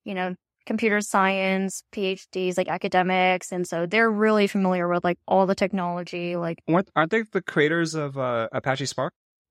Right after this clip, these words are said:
Speaker 2: Is that, is that
Speaker 1: Yeah.
Speaker 2: what happened? Okay.
Speaker 1: Yeah. So they're, like, researchers. They created this Apache Spark, and then they went on to create Databricks. So
Speaker 2: Wow.
Speaker 1: they're very,
Speaker 2: That's amazing.
Speaker 1: very technical. Uh, and it's great 'cause I feel like engineering is very valued at Databricks. Like,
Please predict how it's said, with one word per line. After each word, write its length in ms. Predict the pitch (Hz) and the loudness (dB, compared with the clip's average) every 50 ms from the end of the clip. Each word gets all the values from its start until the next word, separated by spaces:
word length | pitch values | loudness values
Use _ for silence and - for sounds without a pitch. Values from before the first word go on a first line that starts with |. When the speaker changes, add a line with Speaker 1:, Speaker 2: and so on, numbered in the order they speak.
| _ _ | _ _
Speaker 2:
Is 100 | 107 101 | -4 0
that, 160 | 127 127 - | 0 0 0
is 80 | 117 - | 2 2
that 60 | 480 453 | 2 2
Speaker 1:
Yeah. 60 | 311 | 2
Speaker 2:
what 100 | 135 127 | 0 0
happened? 300 | 139 139 - 143 147 143 - _ _ _ _ _ - | -2 -2 -2 -4 -6 -8 -10 _ _ _ _ _ -16
Okay. 160 | - - - - _ _ _ _ | -14 -14 -16 -16 _ _ _ _
Speaker 1:
Yeah. 500 | 240 240 262 262 240 196 175 180 196 233 247 - | -2 2 4 4 4 4 2 0 -2 -4 -6 -12
So 200 | - - - 233 | -10 -8 -6 -2
they're, 140 | 226 233 240 | 0 2 2
like, 140 | 233 220 214 | 2 0 0
researchers. 680 | 254 262 - - 269 247 226 - 254 240 240 240 240 220 | 0 -2 0 0 0 -2 0 0 0 2 2 2 0 0
They 100 | 233 214 | -4 -6
created 320 | - - 214 208 208 196 | -4 -2 -2 -2 -2 -4
this 300 | - 202 196 - - - - | -6 -8 -8 -10 -14 -18 -20
Apache 340 | - - 226 196 - - 196 | -16 -12 -12 -12 -12 -12 -16
Spark, 480 | - - - 277 262 262 262 254 220 226 | -16 -2 0 2 4 4 4 4 2 0
and 160 | 214 208 202 | -2 -2 -2
then 160 | 202 202 190 | -4 -4 -2
they 120 | 196 196 | -4 -4
went 140 | 185 190 190 | -2 -2 -2
on 80 | 185 180 | -2 -4
to 80 | 196 185 | -4 -6
create 220 | - 190 190 - 190 | -6 -8 -6 -4 -4
Databricks. 580 | 180 180 180 180 180 175 180 175 - - - _ _ _ _ _ _ _ _ | -4 -4 -4 -4 -2 -4 -4 -6 -8 -16 -20 _ _ _ _ _ _ _ _
So 440 | - - - 226 220 208 208 208 208 | -12 -2 2 2 4 4 4 2 0
Speaker 2:
Wow. 40 | 202 | 2
Speaker 1:
they're 200 | 208 226 240 247 | 2 2 2 2
very, 300 | 208 214 233 233 240 247 | 2 2 2 4 4 4
Speaker 2:
That's 40 | 247 | 2
amazing. 120 | 214 220 | 0 0
Speaker 1:
very 120 | 208 202 190 | -2 -2 -4
technical. 760 | - 190 180 - 196 185 - 180 180 180 180 185 180 - - | -4 -6 -6 -6 -10 -6 -2 -2 0 0 0 0 -2 -4 -6
Uh, 320 | - 190 185 175 175 170 165 - | -6 -4 -2 -2 -2 -4 -6 -8
and 120 | 220 214 | -8 -8
it's 120 | 220 208 - | -8 -4 0
great 160 | 277 294 285 | 2 2 2
'cause 140 | - 226 196 | 2 2 2
I 80 | 208 202 | 2 2
feel 120 | - 208 | 2 0
like 140 | 202 190 - | 0 0 0
engineering 500 | 202 202 180 190 196 190 185 185 185 185 | -4 -4 -4 -4 -2 -2 -2 -2 -2 -2
is 140 | 185 180 180 | -4 -4 -4
very 200 | 180 170 170 175 | -6 -6 -4 0
valued 500 | 202 240 294 320 294 247 220 208 202 196 | 2 2 4 4 2 2 0 0 0 2
at 180 | 185 180 160 | 0 0 0
Databricks. 540 | 190 185 175 175 - 180 170 185 - - - | -2 -4 -4 -4 -4 -4 -6 -6 -8 -8 -6
Like, 240 | 185 175 175 - | -6 -6 -6 -8